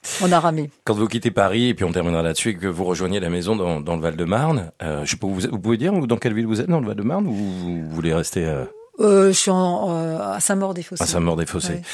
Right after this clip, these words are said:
Speaker 2: Est-ce que c'est, euh, justement là-bas que vous ressourcez ? C'est vo-,
Speaker 1: Ouais.
Speaker 2: votre petit coin de nature.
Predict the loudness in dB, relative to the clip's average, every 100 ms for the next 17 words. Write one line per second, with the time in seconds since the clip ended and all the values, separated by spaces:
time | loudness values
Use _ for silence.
0 | -12 -10 -6 -2 0 0 0 -2 -4 -8
1 | -10 -10 -6 -2 0 0 -2 -2 -4 -2
2 | -4 -4 -4 -2 -2 -4 -8 -4 2 6
3 | 6 2 -4 -4 -2 -2 2 4 4 4
4 | 2 2 2